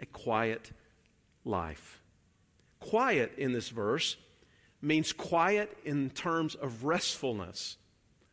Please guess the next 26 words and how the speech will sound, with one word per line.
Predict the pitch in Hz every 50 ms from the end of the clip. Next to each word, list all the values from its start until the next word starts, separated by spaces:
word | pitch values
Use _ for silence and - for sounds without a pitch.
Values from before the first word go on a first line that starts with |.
| _ _ _ _ _ _ _ _ - 143
There | 151 156 156
is | 160 156 156
an | 147 131 131 - -
undisturbed | 175 180 190 190 175 165 - - - - 160 151 160 160 156 151 139 139 - - - -
nature | 131 143 135 139 147 147 143 - - 135 113 113 117
or | - 120 127 123 120
a | 113 110
settledness, | - - - - - 196 190 170 147 123 113 113 113 104 95 - - -
if | 127 110 113
you | 117 107
will, | 101 107 104 104 113 131 147 151 - - - - _ _ _ _ _ _ _ _ _ -
about | 135 123 104 143 139 135 - -
your | 143
life | 135 135 143 135 131 127 - -
when | 127 127
you're | 127 127 131
living | 131 135 127 120 110
a | 104
quiet | - - - - - 135 131 135 135 127 113 - -
life | 127 117 113 113 113 113 110 - - - - _ _ _ _ _ _ _ _ _ _ _ _ _ _ _ _ _ -
and | 113 113
your | 117 113 107
faith | - - 131 127 131 123 -
is | 107 101 92
in | 104 98 98 101
God. | 110 104 98 92 80 - - - -